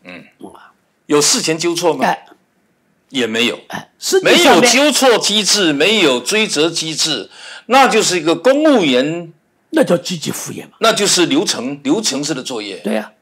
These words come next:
Speaker 1: 我该做的做完了。
Speaker 2: 对。
Speaker 1: 下班，然后领工资。
Speaker 2: 他不对社会负责，因为你要是靠自觉性，是不可能的。
Speaker 1: 对。
Speaker 2: 对吧？
Speaker 1: 嗯。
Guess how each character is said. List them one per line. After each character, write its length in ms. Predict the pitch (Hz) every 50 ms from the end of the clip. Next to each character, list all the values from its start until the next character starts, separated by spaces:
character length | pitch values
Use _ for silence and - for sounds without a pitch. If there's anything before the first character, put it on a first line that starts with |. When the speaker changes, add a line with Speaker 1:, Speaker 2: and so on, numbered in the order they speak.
| _
Speaker 1:
我 300 | - 120 139 - - _ -
该 200 | - 214 208 214
做 260 | 185 - 226 190 143
的 80 | 143
做 160 | 151 - 156 117
完 180 | 98 104 107
了。 160 | 120 123 - _ _
Speaker 2:
对。 200 | - - - - _
Speaker 1:
下 200 | - - 170 139
班， 400 | - 147 143 147 143 147 - _ _ _ _
然 140 | - 120 131
后 180 | 131 147 135 123 - - - - - _ _ _ _ - -
领 160 | 127 117 107
工 160 | 120 131 139
资。 260 | - - 127 120 - _ -
Speaker 2:
他 140 | - 254 254
不 160 | 254 294 -
对 180 | - 480 -
社 160 | - - - -
会 160 | - - -
负 160 | - - -
责， 140 | _ - _ _ _ _ _ _ _ _ _ _ _ _ _ _ _ _ -
因 180 | - 330 -
为 160 | - - 508 - -
你 200 | - 170 156 196
要 120 | 277 269 190
是 100 | 180 214 - -
靠 320 | - - - 240 254 - -
自 180 | - 294 285
觉 200 | 175 - 254 285
性， 160 | 202 - 339 440 - - _ _ _ _ _ _ _ _ _ _ _ _ _ _ _ _ _ _ _ _ _ _ _ _
是 140 | - -
不 120 | 151 - 196
可 200 | - - - -
能 80 | _ _ _ _
的。 80 | _ _ _ _
Speaker 1:
对。 320 | - 92 92 87 85 - - _ _ _ _ _
Speaker 2:
对 120 | - 220
吧？ 260 | 208 208 - - - -
Speaker 1:
嗯。 180 | - - -